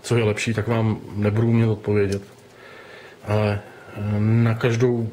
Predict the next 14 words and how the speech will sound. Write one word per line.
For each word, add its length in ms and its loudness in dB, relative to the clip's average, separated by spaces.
práci 400 -2
se 360 0
hodí 320 0
něco 260 2
jiného. 400 -2
Na 80 2
tu 120 2
otázku 320 0
vám 100 2
totiž 300 -2
jednoznačně 500 0
neodpoví 360 0
vůbec 300 -2
nikdo. 320 0